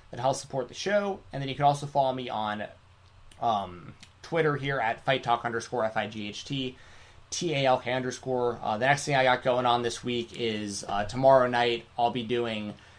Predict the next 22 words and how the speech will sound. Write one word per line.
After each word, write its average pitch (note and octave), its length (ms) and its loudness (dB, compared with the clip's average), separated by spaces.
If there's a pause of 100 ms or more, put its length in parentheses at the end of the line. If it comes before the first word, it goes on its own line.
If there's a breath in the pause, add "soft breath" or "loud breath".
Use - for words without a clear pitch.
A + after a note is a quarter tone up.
(140 soft breath)
the A#2+ 240 -4
Twitch D3 420 0
watch C#3 280 2
along C#3 440 4
for, A#2 680 2
um, G#2 380 0
Impact C3 420 2
Wrestling, C#3+ 640 4 (380 soft breath)
uh, A#2 120 2
twitch C#3 220 0
dot C3 180 6
T C3 80 -6
V A#2+ 140 -6
slash A2+ 240 0
Fightful A2+ 340 0
Gaming. A#2+ 480 -2 (400 soft breath)
And C3+ 160 4
then C3 100 8
I'll B2+ 120 6
also C#3 380 6
be B2 160 -2
doing A2+ 600 2